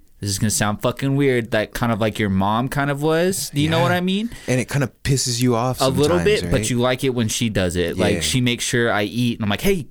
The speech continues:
Speaker 1: leave me
Speaker 2: Right.
Speaker 1: alone. I ate." But then I go back and I think about it. I'm
Speaker 2: Right.
Speaker 1: like, "Okay."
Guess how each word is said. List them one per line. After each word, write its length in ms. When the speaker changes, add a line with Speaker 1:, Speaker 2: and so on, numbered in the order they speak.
Speaker 1:
leave 140
me 80
Speaker 2:
Right. 160
Speaker 1:
alone. 180
I 120
ate." 400
But 120
then 120
I 100
go 140
back 240
and 100
I 80
think 220
about 240
it. 20
I'm 80
Speaker 2:
Right. 60
Speaker 1:
like, 300
"Okay." 440